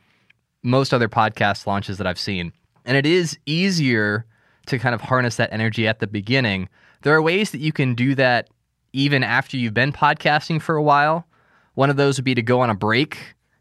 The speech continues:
and then to basically relaunch your podcast, like, a couple months later. So you're, you're essentially, you know, simulating a new podcast launch, even with an existing audience.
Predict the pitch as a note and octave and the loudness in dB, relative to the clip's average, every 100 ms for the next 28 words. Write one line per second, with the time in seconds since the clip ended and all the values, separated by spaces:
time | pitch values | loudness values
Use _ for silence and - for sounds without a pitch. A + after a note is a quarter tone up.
0 | _ - A#2 A2+ A2+ A2+ A2 - B2 A2 | _ -2 0 2 2 2 -2 -2 -2 0
1 | G#2+ A#2+ - A#2 G#2+ A2 A#2+ A2 G#2 A2+ | 0 -2 -2 -4 -2 -2 -2 0 0 0
2 | - - - _ _ _ _ - A2 - | -4 -10 -12 _ _ _ _ -4 -4 0
3 | A#2 A#2 - A#2+ B2 A#2 G2+ - A2+ A2 | 2 2 2 2 0 -2 -4 -4 -4 -2
4 | G#2+ - A2 A#2 A#2 - G#2+ - A#2+ A#2 | -2 -2 -2 -2 -4 -4 -4 -4 -4 -2
5 | - E3 E3 - C3 A2 A2+ _ _ _ | 0 0 0 -2 0 0 -4 _ _ _
6 | _ _ _ _ _ _ A2+ G#2+ G2+ G2 | _ _ _ _ _ _ -4 -2 -2 -4
7 | - F#3 F#3+ D3+ B2 A2+ A2 G#2+ G2+ G#2 | -2 0 2 2 2 2 2 0 0 0
8 | G#2 G#2+ A#2 G#2+ - G#2 G2 G#2+ F#2+ G2 | 0 0 0 0 0 -2 -2 -4 -4 -4
9 | - - _ _ - B2 A#2+ A2+ G#2+ G#2+ | -8 -16 _ _ -4 0 0 0 -2 -4
10 | G2+ G#2+ - G2+ F#2 G#2+ F#2 F2 - | -4 -6 -6 -4 -2 -2 -2 -6 -10